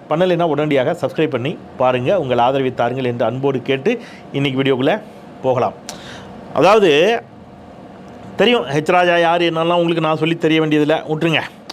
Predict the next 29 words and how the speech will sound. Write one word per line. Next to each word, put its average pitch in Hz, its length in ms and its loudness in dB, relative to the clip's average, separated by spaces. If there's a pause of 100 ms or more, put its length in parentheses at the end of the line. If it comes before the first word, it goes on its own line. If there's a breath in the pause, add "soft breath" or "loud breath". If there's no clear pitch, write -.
(500 loud breath)
அப்பப்போ 175 340 0
இந்த 180 120 0
மாதிரி 175 220 2
உளறிக்கிட்டும் 175 320 0
இருப்பார், 165 300 0
அதுவும் 180 300 0
நமக்கு 160 240 -2
தெரிஞ்சதா, 165 200 2
விட்டுருங்க. 139 420 -2 (280)
இப்போ 208 600 2 (140)
கொளத்தூரில் 185 960 0
ஒரு 170 180 0
நிகழ்ச்சி, 170 520 -2
அவங்க 202 380 0
பாஜக 196 180 0
சார்பா 147 720 0 (380 loud breath)
ஒரு 156 120 0
நிகழ்ச்சி 165 320 0
வச்சுருக்கிறாங்க. 143 380 -2
அந்த 185 200 0
நிகழ்ச்சியில் 180 420 0
கலந்து 156 260 0
கொண்டு 160 180 0
வெளியில் 165 220 2
வந்தவரை 143 320 0
பத்திரிகைக்காரர்கள் 151 800 0
போய் 147 160 -2
பேட்டி 143 300 -2
எடுக்கிறாங்க. 104 320 -4